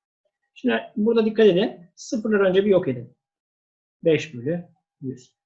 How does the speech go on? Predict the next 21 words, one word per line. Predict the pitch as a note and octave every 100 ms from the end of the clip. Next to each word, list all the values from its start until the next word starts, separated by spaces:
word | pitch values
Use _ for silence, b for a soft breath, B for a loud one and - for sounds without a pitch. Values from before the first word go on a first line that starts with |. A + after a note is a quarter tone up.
| _
Ondalık | C4 B3+ A#3
olarak | G#3 F#3 F3
siz | F3+
bunu | F3
zaten | D#3+ F#3+ E3+
yazabilirsiniz. | C#3+ C3 C3 C3 E3+ A3 B3+ - _
Sıfır | - - D3 B2+
virgül | A#2+ A#2+
sıfır | E3 D#3 D3
beş. | C3+ A#2+ - -
Yani | D3+ C3
sıfırdan | D#3+ D3 B2+ B2
yüzde | C3 C#3 C#3
beş. | A2 - - _ _ _ _ _
Okunuşuyla | - F#3+ E3+ C3+ - D3+ -
aynı | E3 C#3
zaten | B2 B2 B2+
değil | G3
mi? | B3+
Sıfırdan | - D#3 C3 B2+ D#3 F#3
yüzde | C#3+ B2 C#3 F#3